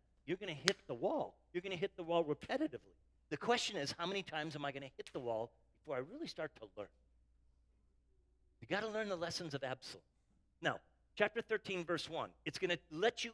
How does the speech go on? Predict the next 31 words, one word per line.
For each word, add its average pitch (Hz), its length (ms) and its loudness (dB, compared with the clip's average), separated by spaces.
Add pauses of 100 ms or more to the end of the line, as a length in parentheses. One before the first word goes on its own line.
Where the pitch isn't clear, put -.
into 196 280 0
the 143 120 -2
family 190 400 0
of 143 120 0
origins 156 400 0
issues 143 320 0
of 123 140 -6
Absalom. 123 420 2 (460)
It's 180 160 0
gonna 202 180 4
tell 233 260 2
you 185 280 -2
how 170 240 6
jacked 202 460 4
up 147 260 8 (280)
David, 175 400 4 (100)
the 135 80 0
king, 127 520 -4
his 175 200 2
dad, 113 380 4 (320)
was. 113 220 -4 (1300)
Look 165 180 -4
at - 140 -6
your 139 80 -8
Bible. 104 220 -2 (140)
Look 156 140 -12
at 160 60 -6
what 143 100 -4
it - 120 -10
says - 240 -12
in 92 60 -20